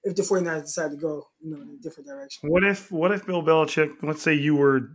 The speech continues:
Speaker 2: John Lynch and Bill Belichick called you after the season and said, "Hey, we will give you, we'll give you another, we'll give you a second round pick right back for Jimmy Garoppolo." Would you take it?
Speaker 1: One hundred percent, without a doubt.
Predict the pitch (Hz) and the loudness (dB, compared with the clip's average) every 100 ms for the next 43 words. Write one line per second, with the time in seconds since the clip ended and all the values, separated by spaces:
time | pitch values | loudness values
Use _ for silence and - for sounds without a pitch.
0 | - 135 147 135 139 131 139 131 143 135 | -8 0 2 2 0 -2 -4 0 2 4
1 | 147 143 147 139 - 143 131 139 135 131 | 4 2 0 -2 0 0 0 -4 -6 -10
2 | _ _ _ 151 156 170 151 170 147 151 | _ _ _ -2 0 -4 -4 -6 -6 -4
3 | 147 135 156 139 160 139 - _ _ _ | -6 -4 0 2 2 2 -8 _ _ _
4 | _ _ 127 156 160 165 160 131 151 _ | _ _ -4 -2 0 2 0 -4 -12 _
5 | 165 156 160 160 160 170 - 175 135 165 | 0 2 2 4 2 0 -6 -2 4 4
6 | 185 190 185 190 185 151 156 170 175 165 | 4 2 2 0 0 -4 -4 -2 -2 0
7 | 185 180 175 165 170 147 135 147 131 131 | 0 2 0 0 0 0 0 -2 0 -2
8 | 113 - 127 135 135 135 120 117 113 117 | -4 -10 -10 -8 -4 -2 -4 -6 -12 -8
9 | 135 135 156 165 180 _ _ _ _ _ | -8 0 0 0 -8 _ _ _ _ _
10 | _ _ _ 190 190 214 240 330 349 370 | _ _ _ -8 -6 -2 -2 -2 6 8
11 | 381 320 294 269 214 196 202 185 180 165 | 8 6 6 6 4 4 4 4 2 -2
12 | 151 - | -6 -12